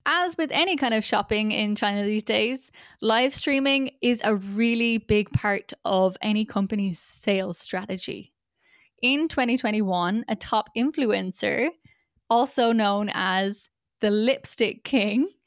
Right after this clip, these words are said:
his name is Austin Li, or Li Jiaqi, he sold one point seven billion U S dollars worth of products in a twelve-hour live stream before the event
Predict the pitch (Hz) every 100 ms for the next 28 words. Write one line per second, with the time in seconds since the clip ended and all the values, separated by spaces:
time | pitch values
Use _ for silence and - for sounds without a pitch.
0 | - - _ - 254 233 240 240 226 208
1 | 214 262 - 349 359 240 220 285 - _
2 | _ _ 208 196 190 226 226 233 254 185
3 | 208 - - 226 233 233 _ _ _ -
4 | _ - 269 285 302 294 - - 214 277
5 | 302 349 262 262 240 254 226 220 233 226
6 | 214 202 226 226 - 196 202 202 214 185
7 | 180 196 247 - 202 - 202 185 226 -
8 | - - - _ 220 202 - - 214 226
9 | 254 254 196 190 - 208 202 196 - _
10 | 202 - - 220 226 285 294 302 262 214
11 | 202 196 202